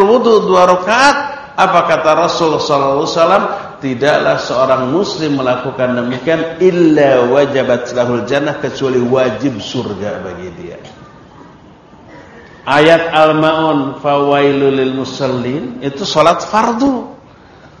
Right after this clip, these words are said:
Orang yang sholat fardu diancam neraka hanya karena sahun dan ria. Ini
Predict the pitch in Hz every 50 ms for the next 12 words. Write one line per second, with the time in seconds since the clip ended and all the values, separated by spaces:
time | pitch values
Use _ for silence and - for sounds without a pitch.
0 | - - - 175 180 190 185 185 190 185 185 180 - 185 185 180 180 180 - -
1 | 208 208 220 220 202 190 208 180 190 180 - - 180 185 185 180 - - 180 175
2 | 175 170 170 165 160 160 160 180 196 202 - - - 254 277 262 - - - -
3 | - - - 139 135 135 135 139 139 139 139 151 156 160 160 165 180 180 190 202
4 | 208 - - - - - - - - 135 135 135 131 131 139 151 151 156 151 151
5 | 135 127 127 127 127 127 127 123 135 151 185 208 226 208 160 - - - - -
6 | - - - - - - - - - - - - - - - - - 190 226 262